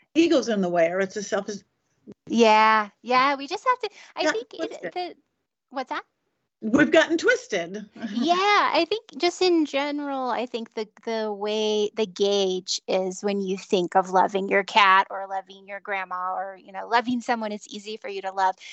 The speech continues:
Speaker 2: then you can feel that it, that's a different thing than having an opinion. Like, like, if you turn that on yourself, that's just, like,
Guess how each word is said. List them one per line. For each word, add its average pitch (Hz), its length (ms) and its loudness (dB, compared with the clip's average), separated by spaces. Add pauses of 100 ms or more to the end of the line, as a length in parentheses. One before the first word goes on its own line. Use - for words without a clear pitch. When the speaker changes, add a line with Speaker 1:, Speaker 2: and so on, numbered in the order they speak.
(220)
Speaker 2:
then 262 200 2
you 285 140 0
can 262 260 2
feel 233 580 2 (280)
that 233 140 4
it, 220 200 0
that's 330 320 2
a 453 160 4
different 294 480 -2
thing 233 380 -8
than 214 160 -4
having 202 640 -2 (120)
an 208 140 -4
opinion. 202 760 -4
Like, 247 140 2 (220)
like, 240 160 4
if 277 180 4
you 302 200 0
turn 294 340 0
that 247 200 0
on 220 200 -2
yourself, 196 580 0 (260)
that's 240 560 0
just, 320 560 2
like, 240 180 -10